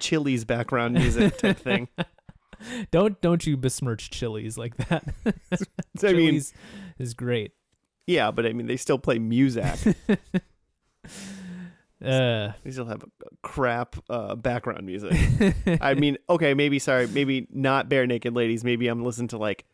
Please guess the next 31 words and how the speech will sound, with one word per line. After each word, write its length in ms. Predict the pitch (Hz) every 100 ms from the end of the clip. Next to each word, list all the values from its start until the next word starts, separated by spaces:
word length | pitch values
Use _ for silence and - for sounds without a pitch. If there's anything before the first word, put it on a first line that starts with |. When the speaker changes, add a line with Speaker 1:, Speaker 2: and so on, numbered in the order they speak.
| _
Speaker 1:
Santana 840 | - - 110 113 - 113 113 101 -
or 60 |
Speaker 2:
Yeah, 300 | 160 151 131
it's, 120 | 131 113
Speaker 1:
something. 220 | - 208
Speaker 2:
<laughs> 0 |
it's 80 | -
for 160 | 175
sure 240 | 170 165 147
Rob 300 | 120 113 113
Thomas 500 | 113 107 101 101 - 127
Speaker 1:
Rob 120 | 131
Speaker 2:
is, 60 | 131
is 40 |
Speaker 1:
Thomas 360 | - 131 120 120
Speaker 2:
at 40 | -
Speaker 1:
featuring 220 | 139 113
Speaker 2:
Chili's. 340 | 110 117 -
Speaker 1:
Santa-, 440 | - 101 - 110 -
Santana. 380 | - 113 127 120
Speaker 2:
Just 140 | 127 - -
slightly 640 | - - 120 117 107 110
better. 400 | 107 107 110 110 - 135 - - 170 -
<laughs> 120 | 170 - _ _ _ _ _ _ _ _ - -
Speaker 1:
But 120 | 156
then 140 | 156 135
also, 260 | 117 -
like, 280 | 113 107 -
Smash 340 | - 127 - -
Mouth. 240 | - - _ _ -
Speaker 2:
Mm-hmm. 300 | 135 123